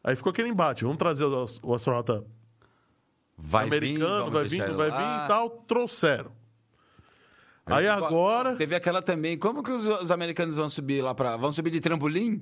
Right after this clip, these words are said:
Speaker 1: Vão subir de trampolim, né? É, pois é. Bom, no final, eles mantiveram a opera-, agora falaram, "Bom, agora a gente vai abandonar a operação." Ah, cara, de verdade, só tem um motivo real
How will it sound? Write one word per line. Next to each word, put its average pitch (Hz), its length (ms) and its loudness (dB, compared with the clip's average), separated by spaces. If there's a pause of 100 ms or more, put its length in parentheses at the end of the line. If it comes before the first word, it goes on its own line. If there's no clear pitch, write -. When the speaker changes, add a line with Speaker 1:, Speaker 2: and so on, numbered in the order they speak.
(100)
Speaker 1:
Vão 139 180 0
subir 151 180 -2
de 143 60 -8
trampolim, 151 520 0
né? 151 280 0
É, 131 300 -2
pois 139 180 -2
é. 117 180 0 (840)
Bom, 147 300 2 (100)
no 175 80 2
final, 233 540 0 (220)
eles 190 260 2
mantiveram 202 420 2
a - 40 0
opera-, 190 200 2
agora 196 540 4
falaram, 190 340 2
"Bom, 131 280 0
agora 127 260 2
a - 20 -4
gente 139 80 -6
vai 156 140 2
abandonar 170 480 0
a 170 40 2
operação." 170 600 0 (880)
Ah, - 220 2
cara, 214 500 0 (960)
de 202 140 -2
verdade, 165 640 0 (460)
só - 180 0
tem 226 180 -2
um 262 160 0
motivo 202 460 0
real 139 500 0